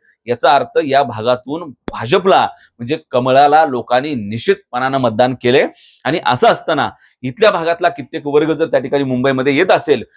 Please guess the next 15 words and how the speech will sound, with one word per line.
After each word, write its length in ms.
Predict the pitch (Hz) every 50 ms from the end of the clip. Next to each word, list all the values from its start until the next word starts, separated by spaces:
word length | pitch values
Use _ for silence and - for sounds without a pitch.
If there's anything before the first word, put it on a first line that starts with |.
| _ -
आणि 140 | - 143 180 175
असाच 400 | 139 127 - - 170 196 - 175
राज्यातल्या 500 | 156 147 143 127 135 160 - 226 - -
प्रत्येक 400 | - 143 135 - - 233 254 240
मतदारसंघातला 760 | 226 196 156 185 180 170 - 170 160 160 160 143 147 123 113 101 - _ _ _ -
जिथं 260 | 120 131 165 160 240
जिथं 280 | 233 196 233 247 240 233
तुमचा 260 | 214 180 165 190 175
माणूस, 300 | 170 160 151 151 156 156 -
जिथं 220 | 143 135 - 170
जिथं 160 | 165 139 165 165
तुमचा 260 | 135 147 127 160 151
लोकप्रतिनिधी 580 | 143 143 196 190 190 196 - 202 196 185 190
निवडून 280 | 175 160 151 147 143 135
दिलाय, 240 | 127 135 131 120